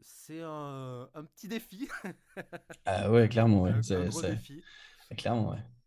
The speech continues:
Speaker 1: Et, euh, et pour l'instant, ça marche bien, on s'éclate tous les deux. Et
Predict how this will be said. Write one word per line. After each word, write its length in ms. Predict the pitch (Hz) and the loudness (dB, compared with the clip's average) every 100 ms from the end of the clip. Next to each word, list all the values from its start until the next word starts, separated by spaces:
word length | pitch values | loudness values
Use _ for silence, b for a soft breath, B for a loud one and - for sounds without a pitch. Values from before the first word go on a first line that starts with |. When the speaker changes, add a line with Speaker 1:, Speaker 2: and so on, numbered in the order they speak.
| _ | _
Speaker 1:
Et, 320 | 120 120 117 113 | -14 -12 -10 -12
euh, 520 | 110 107 107 110 107 | -14 -14 -14 -14 -16
et 40 | |
pour 160 | 107 123 | -18 -20
l'instant, 280 | 98 - 180 | -20 -20 -20
ça 160 | - | -18
marche 140 | 110 101 | -20 -20
bien, 200 | 107 143 | -18 -18
on 80 | |
s'éclate 480 | 127 - - 123 - _ | -20 -20 -20 -20 -20 _
tous 100 | 101 | -20
les 100 | 95 | -20
deux. 600 | 110 131 147 156 156 - | -16 -14 -14 -12 -14 -16
Et 840 | 107 104 104 98 98 98 98 95 | -20 -20 -18 -20 -18 -18 -20 -20